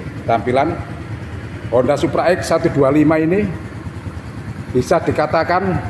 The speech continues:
rajanya motor bebek di Indonesia, karena hingga saat ini yang masih eksis Supra X satu dua lima ini. Bahkan memegang rekor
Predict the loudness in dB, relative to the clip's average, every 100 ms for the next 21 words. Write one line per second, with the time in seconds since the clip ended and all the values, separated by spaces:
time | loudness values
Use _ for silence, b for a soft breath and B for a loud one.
0 | -8 -10 -8 -8 -8 -10 -10 -10 -10 -8
1 | -8 -8 -4 0 0 2 2 4 4 4
2 | 2 2 2 2 4 0 0 -2 0 2
3 | 4 4 2 0 -2 -4 -8 -6 -8 -8
4 | -8 -8 -10 -10 -10 -6 -2 0 2 2
5 | 2 2 0 0 2 2 2 2 2 4
6 | 4 4 0 0 -2 -2 0 2 2 0
7 | -6 -8 -10 -12 -10 -8 -2 0 2 2
8 | 4 2 0 0 2 4 4 4 2 0
9 | 0 -2 -6 -10 -10 -10 -8 -8 -2 0
10 | 2 2 2 2 0 -2 -4 -6 -6 -6
11 | -6 -6 -4 -4 -4 -4 -4 0 2 2
12 | 0 -2 0 2 0 2 0 2 4 4
13 | 2